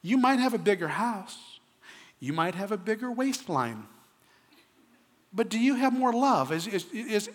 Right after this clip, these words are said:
is the greater value evident? Is the fruit there? Love is the greatest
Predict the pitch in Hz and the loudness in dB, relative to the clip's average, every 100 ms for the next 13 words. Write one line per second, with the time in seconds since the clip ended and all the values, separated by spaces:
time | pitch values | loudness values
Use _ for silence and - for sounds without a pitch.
0 | - 226 - 202 165 190 262 277 262 202 | -8 -6 -6 -10 -6 -2 0 0 0 2
1 | 233 247 226 185 175 190 - - _ _ | 4 4 2 -2 -2 -4 -14 -20 _ _
2 | _ _ _ _ _ _ _ _ _ _ | _ _ _ _ _ _ _ _ _ _
3 | - 208 196 151 123 127 156 - - 240 | 0 0 0 -4 -4 -4 -6 -10 -6 -6
4 | 240 - 123 101 - _ _ _ _ _ | -4 -8 -6 -8 -18 _ _ _ _ _
5 | _ _ _ - - - 165 175 240 269 | _ _ _ -20 -20 -14 0 6 6 6
6 | 294 220 - 180 147 139 185 202 208 220 | 0 -6 -4 -8 -8 -6 -2 0 -2 -6
7 | - - | -8 -18